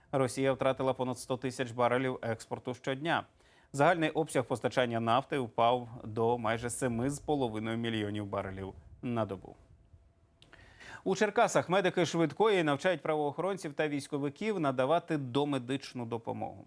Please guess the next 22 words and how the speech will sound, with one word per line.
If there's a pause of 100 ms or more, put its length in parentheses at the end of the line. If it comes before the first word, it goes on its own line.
(120)
Цей
проєкт
обласний
центр
екстреної
допомоги
розпочав (320)
ще
три
роки
тому,
і
за
цей
час
курси
підготовки
закінчили
понад
десять
тисяч
силовиків.